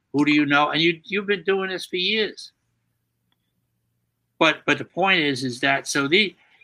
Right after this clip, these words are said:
you know, I believe that everybody walks, walks around with a toolbox. And they have tools in the toolbox that they're very, very familiar with.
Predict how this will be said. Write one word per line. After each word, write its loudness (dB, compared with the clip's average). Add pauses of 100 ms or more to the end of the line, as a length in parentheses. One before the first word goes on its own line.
you 2
know, 2 (1700)
I 4
believe 4
that 0
everybody 2 (380)
walks, 0
walks -2
around 2
with -8
a -20
toolbox. -6 (1300)
And 0
they 4
have 0
tools 4
in -4
the -2
toolbox -2
that -6
they're -4
very, 4
very 2
familiar -2
with. -12